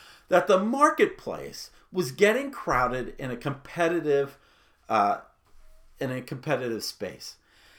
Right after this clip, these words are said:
They were concerned about how to stay vibrant and relevant and, and be able to bring students to their front gates. That same problem has existed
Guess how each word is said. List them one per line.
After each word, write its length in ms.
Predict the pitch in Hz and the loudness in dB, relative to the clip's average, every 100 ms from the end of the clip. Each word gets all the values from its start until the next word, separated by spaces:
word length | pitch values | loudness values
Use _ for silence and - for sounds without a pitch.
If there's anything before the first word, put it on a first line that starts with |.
| _ - | _ -6
They 300 | 131 208 247 | 8 10 10
were 160 | 247 | 6
concerned 640 | 240 233 - - 156 147 139 | 2 0 0 0 0 0 -2
about 400 | - 139 135 135 | 0 4 6 4
how 520 | - 196 190 190 185 | 2 6 6 6 0
to 180 | - 170 | -6 -6
stay 540 | - - 156 135 135 - | -6 2 4 4 0 -6
vibrant 800 | 127 107 156 147 147 202 247 - _ _ - | -18 0 2 2 2 0 0 -8 _ _ -6
and 340 | 123 113 120 | -4 -4 2
relevant 600 | 143 165 208 180 233 240 - _ _ _ _ - | 6 8 6 4 -2 -4 -14 _ _ _ _ 0
and, 560 | 151 143 139 139 135 - _ _ _ _ - | 2 2 2 -2 -4 -8 _ _ _ _ 0
and 180 | 156 151 | 2 4
be 140 | 170 | 4
able 160 | 180 196 | 4 2
to 80 | 170 | 2
bring 240 | 180 180 | 2 2
students 640 | - 160 240 147 - - _ _ - | -2 -4 -4 -6 -10 -12 _ _ -6
to 120 | 165 | 0
their 140 | 147 | 0
front 280 | 151 147 151 | 0 -2 -2
gates. 460 | 156 214 - - - _ _ _ _ _ _ _ | -2 -4 -8 -18 -20 _ _ _ _ _ _ _
That 340 | - 269 349 - | 0 2 2 0
same 560 | - 247 240 240 262 | 2 6 6 4 -2
problem 680 | 240 - 185 175 175 180 175 - | -8 2 8 8 8 2 -2 -6
has 200 | - 160 | -6 -4
existed 760 | 147 139 127 165 160 190 170 | -6 -8 0 0 2 0 -2